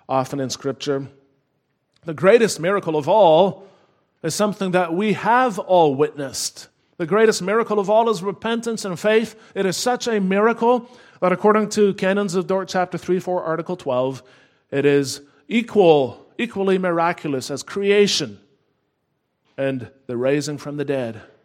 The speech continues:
That's a miracle that we should be looking for. That's the miracle that happens here among us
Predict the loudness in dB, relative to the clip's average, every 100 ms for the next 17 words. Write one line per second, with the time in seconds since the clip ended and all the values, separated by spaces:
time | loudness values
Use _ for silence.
0 | _ _ _ _ _ _ _ _ _ _
1 | _ _ _ _ _ _ _ _ _ _
2 | _ _ _ _ _ -4 -4 -4 -2 -2
3 | -2 -4 -2 -2 -4 -4 -4 -4 -4 -6
4 | -6 -6 -8 -10 -10 -8 -6 -4 -4 -4
5 | -6 -4 -2 -2 -6 -2 2 2 0 -8
6 | _ _ -8 -4 -2 -2 -6 -8 -12